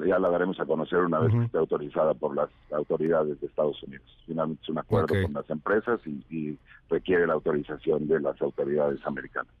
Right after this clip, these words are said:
Speaker 2: Ah, o sea, todavía no es un hecho. Eso también es
Speaker 1: Pues,
Speaker 2: interesante,
Speaker 1: pues
Speaker 2: ¿no?
Speaker 1: sí, pues ya es un hecho. Estamos en el trámite de la,
Speaker 2: Ajá.
Speaker 1: de esta, pero todavía estamos esperando las últimas autorizaciones.
Speaker 2: Sí, porque es una inversión fortísima, entonces entiendo que le están apostando con todo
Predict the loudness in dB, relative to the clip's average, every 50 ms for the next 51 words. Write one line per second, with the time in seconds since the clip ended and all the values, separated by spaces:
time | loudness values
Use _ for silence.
0 | _ _ -8 -4 -2 0 0 0 0 0 2 2 2 2 0 -2 -2 -2 0 0
1 | 0 0 -2 -6 -8 -12 -20 -20 -20 _ -8 -6 -4 -4 -4 -4 -4 -4 -4 -2
2 | 2 2 2 4 2 2 0 2 0 2 2 2 2 2 2 4 4 4 4 4
3 | 2 2 2 2 0 0 2 2 2 2 2 2 2 2 2 2 2 2 2 2
4 | 2 4 4 4 4 4 4 4 4 2 2 2 0 0 0 -2 -4 -4 -4 -4
5 | -2 2 2 4 4 4 4 4 4 4 2 0 -2 -6 -14 -6 -4 -4 -2 -2
6 | -6 -10 -6 -4 -4 -4 -2 -4 -4 -6 -6 -6 -10 -10 -8 -8 -8 -8 -12 -14
7 | -18 -12 -8 -6 -6 -6 -6 -8 -8 -10 -12 -12 -12 -12 -14 -16 _ -20 -20 -20
8 | -20 -20 -6 -2 0 0 0 0 0 0 0 0 0 -2 -2 0 0 0 0 -2
9 | -4 -2 0 0 0 0 -2 0 0 0 0 2 2 2 2 2 2 2 0 -2
10 | -2 -2 0 0 0 2 2 2 2 0 2 2 2 2 2 2 0 -2 -4 -4
11 | -6 -4 -2 0 0 0 0 -4 -6 -4 -2 0 0 0 0 0 0 -2 -2 0
12 | 2 2 4 4 2 0